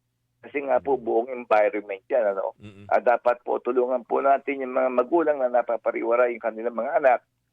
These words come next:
Speaker 1: sa tulong po ng P T A.
Speaker 2: Ang, ano, nalulungkot din ako, hindi lang doon sa mga biktima, Sir Willie, kundi maging doon sa mga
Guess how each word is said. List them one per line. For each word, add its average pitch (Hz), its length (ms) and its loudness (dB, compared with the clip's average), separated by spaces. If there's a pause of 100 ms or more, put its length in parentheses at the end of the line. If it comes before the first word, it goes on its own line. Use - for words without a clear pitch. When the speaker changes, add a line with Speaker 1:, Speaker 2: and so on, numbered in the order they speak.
(120)
Speaker 1:
sa 120 160 0
tulong 127 340 0
po 117 220 0
ng 98 160 -2
P 82 100 -10
T 78 160 -16
A. 64 140 -4 (400)
Speaker 2:
Ang, 151 340 -2
ano, 147 240 -4
nalulungkot 226 560 2
din 202 160 -2
ako, 190 220 0
hindi 170 160 0
lang 175 100 0
doon 165 140 0
sa 165 100 -2
mga 156 160 2
biktima, 127 560 0
Sir 120 240 -2
Willie, 117 400 0
kundi 147 240 0
maging 175 380 0
doon 160 100 0
sa 165 80 0
mga 156 160 -2